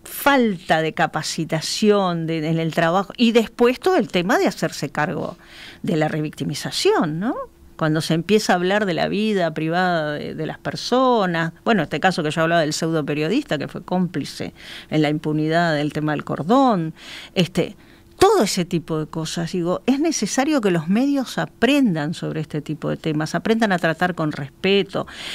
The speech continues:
Eh, no sé, digo, uno ve a veces entrevistas que a mí, digo, que es la típica, ¿no? De los noticieros, este, van a hablar con el vecino, ¿no?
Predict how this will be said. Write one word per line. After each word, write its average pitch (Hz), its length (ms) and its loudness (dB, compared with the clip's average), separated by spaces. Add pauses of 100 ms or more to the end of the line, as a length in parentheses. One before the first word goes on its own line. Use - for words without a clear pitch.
(180)
Eh, 180 280 2
no 233 160 4
sé, 240 340 4
digo, 214 220 2
uno 262 240 4
ve 240 360 4
a 190 100 4
veces 220 340 2
entrevistas 196 560 0
que 196 80 -2
a 165 60 0
mí, 214 200 -2
digo, 175 240 -2
que 226 120 2
es 226 80 4
la 208 100 4
típica, 180 520 0
¿no? 208 160 0
De 233 100 2
los 175 140 0
noticieros, 180 720 0
este, - 360 -2 (320)
van 254 180 6
a 269 40 4
hablar 233 320 2
con 208 120 0
el 190 100 -2
vecino, 180 560 0
¿no? 262 300 0